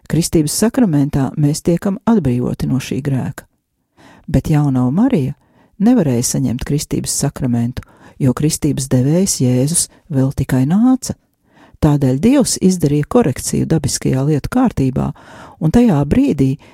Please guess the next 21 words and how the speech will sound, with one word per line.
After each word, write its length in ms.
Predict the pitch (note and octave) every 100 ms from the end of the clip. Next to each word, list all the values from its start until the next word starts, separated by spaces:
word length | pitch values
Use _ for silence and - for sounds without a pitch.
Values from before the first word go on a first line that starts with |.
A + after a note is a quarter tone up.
| _
kad 160 | - E3+
Marija 360 | A3 A3+ D3+ -
ienāca 500 | G#3 F3 D3+ D3+ -
Annas, 580 | - F3+ A3 A3 - - _ _ _ _ _ -
savas 560 | D3 - D#3 C#3+ - -
mātes 480 | D#3+ D#3+ E3 F3+ -
miesās, 560 | C4+ D4 - C#3 - - _
viņa, 440 | - F3+ C#4 E3 B2+ _ _ _ _ _ -
Marija, 400 | F3 B3+ A#3 C3 - -
jau 260 | D#3+ D#3
tika 340 | - - - -
atbrīvota 720 | F3+ F#3 G3 G#3 G#3+ G#3 -
no 160 | F3 D#3+
iedzimtā 560 | E3+ E3+ C#3+ C3+ C#3+ C3+
grēka 540 | C#3+ C#3 C3+ - C4 _ _ - - -
un 180 | E3 E3+
arī 180 | D3+ C#3
visas 320 | F#3 - -
savas 280 | - C3+ C3+
dzīves 300 | D#3+ C3+ -
laikā 420 | E3 A3 - B2+